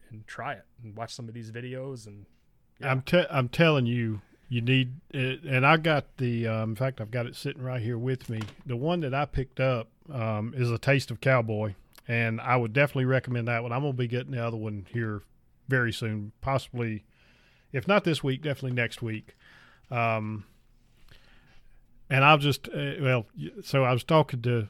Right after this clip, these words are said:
Speaker 2: I was talking to Kent before the show. Um, I was, I was reading through some of the stories and, and just looking at different recipes, basically thinking about things to,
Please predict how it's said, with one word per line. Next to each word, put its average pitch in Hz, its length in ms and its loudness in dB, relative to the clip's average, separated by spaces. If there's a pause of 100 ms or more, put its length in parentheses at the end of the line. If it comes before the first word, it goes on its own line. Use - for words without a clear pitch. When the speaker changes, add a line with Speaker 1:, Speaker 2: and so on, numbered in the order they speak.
Speaker 2:
I - 40 -2
was 127 100 0
talking 135 280 4
to 117 80 -6
Kent 123 320 0
before 123 240 -4
the 107 60 -4
show. 117 400 -2 (340)
Um, 107 440 -2 (640)
I 131 100 2
was, 127 360 0
I 131 120 2
was 120 180 2
reading 135 300 2
through 131 320 2
some 127 200 2
of 120 60 0
the 110 60 -2
stories 117 640 0
and, 110 320 -4 (140)
and 113 220 -4
just 117 160 0
looking 127 280 0
at 120 60 -8
different 127 280 -4
recipes, 131 360 -2
basically 185 340 0
thinking 123 240 2
about 117 220 -2
things 117 320 0
to, 117 300 -2